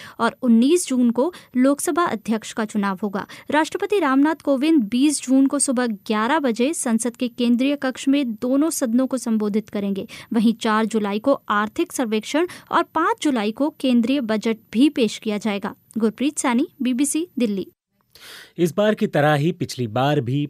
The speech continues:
Speaker 2: प्रधानमंत्री नरेंद्र मोदी के नेतृत्व वाली एनडीए सरकार लोकसभा में बहुमत में थी, लेकिन वो राज्यसभा से कई विधेयक पास नहीं करा पाई थी। इसके कारण करीब तीस विधेयक लंबित रह गए थे।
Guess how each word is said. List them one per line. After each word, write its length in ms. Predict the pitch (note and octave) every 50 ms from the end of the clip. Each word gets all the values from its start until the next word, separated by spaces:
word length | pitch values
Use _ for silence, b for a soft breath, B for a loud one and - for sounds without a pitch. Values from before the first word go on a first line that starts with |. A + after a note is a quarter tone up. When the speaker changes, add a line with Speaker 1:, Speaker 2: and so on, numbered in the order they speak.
| - _
Speaker 2:
प्रधानमंत्री 640 | - B2 G2+ G2 A#2 A#2+ A2+ A2 G#2+ G2+ - - A2
नरेंद्र 400 | G#2+ G#2+ G#2 G#2+ G#2+ G#2 G2+ G2
मोदी 320 | G2 G#2+ C3 C3+ B2+ C#3+
के 120 | C3 - B2+
नेतृत्व 480 | B2 B2 A#2+ A#2 D3+ B2+ B2 - C3+
वाली 320 | B2+ A#2+ A#2+ B2 C3 C3+ C3+ b b b _
एनडीए 280 | - B2+ C#3 D3 F#3+ G3
सरकार 500 | F#3 - B2+ A2 - A#2+ A2+ A2+ A2 G#2+
लोकसभा 520 | G#2 G#2 G#2 - - - A#2 G2+ A2+ A#2+
में 260 | A2+ A2+ A2+ A2 A2
बहुमत 360 | A#2 C3 A#2 B2+ B2 A#2 A2+ - -
में 80 | A2 G2+
थी, 200 | - B2+ A#2+ b b b b b b b b b b
लेकिन 260 | E3 G3 F#3+ D4 C4+
वो 100 | B3 A3+
राज्यसभा 600 | F#3 D3 D3 E3 F3+ G3 B3+ - G#3+ E3+ D#3+ C#3
से 160 | C3+ - C#3
कई 200 | - - A#2+ A#2+
विधेयक 380 | A2 A2 A#2 G#2 A#2 B2+ B2+ - _ _ _ -
पास 240 | C#3+ C#3 - - -
नहीं 140 | A#2 G2+ G2
करा 220 | - G#2+ G2+ G2
पाई 220 | F#2+ - G#2 G#2
थी। 200 | G2+ - A2+ G#2+ - _ b b b b b b b -
इसके 240 | G3 F#3+ - C4 B3
कारण 340 | - - F3 F3 F3+ G3 G3+
करीब 300 | G3 - D3+ C#3+ D3 - _ _
तीस 280 | - G3 G#3 A3 - -
विधेयक 400 | C3 A2+ G#2 G#2+ A#2 C3 C3 -
लंबित 400 | C3+ B2 C3 C3+ C3+ C3+ B2+ -
रह 160 | G2 F2+ G2
गए 180 | F#2+ G2+ G#2 G#2+
थे। 200 | - - A2